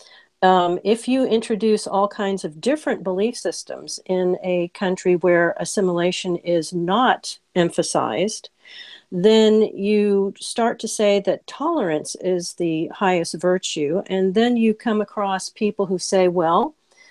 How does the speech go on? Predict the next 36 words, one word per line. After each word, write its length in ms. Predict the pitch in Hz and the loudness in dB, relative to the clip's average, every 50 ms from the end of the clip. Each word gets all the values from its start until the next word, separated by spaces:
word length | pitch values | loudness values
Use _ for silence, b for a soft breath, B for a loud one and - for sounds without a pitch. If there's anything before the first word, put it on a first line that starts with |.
| b b b b b _ | b b b b b _
uh, 140 | - 202 196 | 0 2 4
my 220 | 196 196 196 214 | 4 4 4 4
belief 360 | 254 254 269 254 233 226 214 - | 4 2 0 2 2 2 2 0
system 480 | - - 208 208 - - 233 226 226 | -2 -4 -4 -4 -4 -4 -4 -4 -2
is 220 | - 190 190 185 - | -2 -2 -4 -4 -4
that 140 | 190 - | -4 -4
the 80 | - 185 | -4 -4
guy 240 | 175 190 185 185 190 | -2 -2 -2 0 0
next 320 | 190 180 170 165 - - | -2 -2 -4 -6 -8 -10
door 580 | - 202 262 285 302 277 214 190 180 180 190 220 | -6 -4 -2 2 2 4 4 4 4 2 2 0
has 260 | 190 208 190 185 - | -2 -4 -4 -4 -4
no 160 | 202 190 185 | -2 -2 -2
value 460 | 165 170 190 196 214 247 240 202 196 | -2 0 0 0 0 0 -2 -2 -2
to 240 | - - - 208 185 | -4 -4 -6 -4 -2
me 360 | 180 190 226 262 247 240 240 233 | -2 -2 -2 -2 -2 -2 -4 -4
unless 400 | - 202 190 185 190 190 185 - | -4 -2 -2 0 -2 -2 -2 -4
I 140 | 185 180 180 | -4 -4 -2
am 180 | 180 180 180 - | -2 -2 -2 0
able 280 | 180 185 185 175 180 - | 0 0 0 0 -2 -6
to 80 | 196 | -6
figure 280 | - - 190 180 180 175 | -4 -4 -2 -2 0 -2
out 160 | 170 165 160 | -2 -2 -4
a 60 | 170 | -4
way 160 | 170 170 170 | -6 -8 -8
to 180 | 175 - - 202 | -8 -10 -10 -12
use 420 | 185 185 233 254 247 226 202 - | -8 -4 -2 0 0 0 0 -4
him." 380 | - 180 165 143 127 - - - _ _ _ _ _ _ _ _ _ _ _ _ _ _ _ _ _ _ _ _ _ _ _ _ _ - | -6 -10 -10 -12 -12 -14 -18 -20 _ _ _ _ _ _ _ _ _ _ _ _ _ _ _ _ _ _ _ _ _ _ _ _ _ -2
And 140 | 190 196 | 0 2
that 200 | 196 214 220 233 | 4 4 4 4
is 320 | - 196 196 196 190 - - | 4 4 4 4 2 0 0
the 260 | - 196 185 180 170 | 2 4 4 4 4
value 380 | 160 190 202 226 277 302 226 190 | 2 2 0 0 2 0 0 -2
system 540 | - - 180 - - - 208 208 220 220 - | -2 -4 -4 -4 -4 -2 0 0 0 0 0
of 260 | - 185 190 190 190 - | 0 0 0 0 -2 -2
a 120 | - 202 208 | -4 -4 -4
psychopath. 840 | - - 240 247 247 202 - - - 156 120 - - - _ _ | -4 -4 -6 -4 -4 -6 -6 -6 -6 -6 -6 -6 -8 -10 _ _